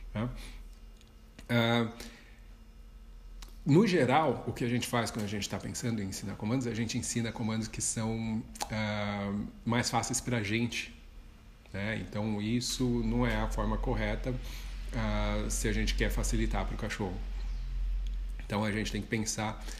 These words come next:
ah, no som mesmo das coisas, muitas vezes, no, no, nos nossos gestos, que às vezes são muito parecidos,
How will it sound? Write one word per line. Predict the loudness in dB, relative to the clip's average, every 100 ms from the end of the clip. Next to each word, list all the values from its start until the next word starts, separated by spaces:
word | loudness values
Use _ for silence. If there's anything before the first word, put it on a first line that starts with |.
| -10 -8
ah, | -4 -2 -2 -2 -2 -4 -6 -6 -4
no | -2 0 0
som | 2 4 4 4
mesmo | 2 0 -4 -4
das | -4 -4
coisas, | -2 -4 -4 -4
muitas | -4 -4 -6
vezes, | -4 -6 -4
no, | -4 -2
no, | -2 -4 -4 -6
nos | -6 -4
nossos | -4 -2 -2 -2
gestos, | 0 0 -2 -6
que | -4
às | -4
vezes | -2
são | 0
muito | -2 -2
parecidos, | -2 -2 0 2 2 2 -2 -8